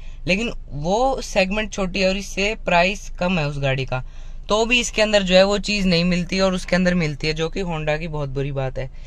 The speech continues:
ये एक तो बत्ती अपने आप जल जाती है, माल functioning करती है, वो बात गलत है।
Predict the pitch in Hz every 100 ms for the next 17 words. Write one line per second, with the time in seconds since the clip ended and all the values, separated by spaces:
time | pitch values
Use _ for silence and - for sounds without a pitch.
0 | - - - - 190 220 220 - 190 202
1 | - 214 214 180 180 190 185 170 175 170
2 | 165 170 175 165 160 170 165 - 165 156
3 | 147 - 156 151 147 - - 139 147 170
4 | 165 160 151 156 151 143 147